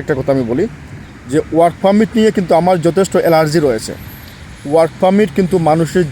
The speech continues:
জীবন ধ্বংস করে দিয়েছে, বিশ্বাস করেন প্রিয় ভাইয়েরা। ওয়ার্ক পারমিট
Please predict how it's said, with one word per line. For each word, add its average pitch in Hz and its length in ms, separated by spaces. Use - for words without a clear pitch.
জীবন 156 220
ধ্বংস 170 200
করে 139 180
দিয়েছে, 101 260
বিশ্বাস 185 340
করেন 160 180
প্রিয় 127 160
ভাইয়েরা। 107 240
ওয়ার্ক 160 260
পারমিট 208 260